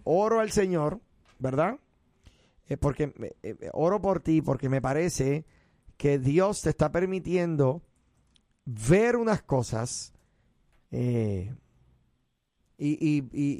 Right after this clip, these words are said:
y es para que, para que escapes por tu vida. Esa gente, brother, nada que ver. Yo tuve que salir de un sistema muy parecido al que tú estás,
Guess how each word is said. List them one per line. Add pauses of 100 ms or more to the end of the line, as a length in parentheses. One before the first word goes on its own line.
y
es
para
que,
para
que
escapes
por
tu
vida. (800)
Esa
gente,
brother, (500)
nada
que
ver. (220)
Yo
tuve
que
salir
de
un
sistema (580)
muy
parecido
al
que
tú
estás,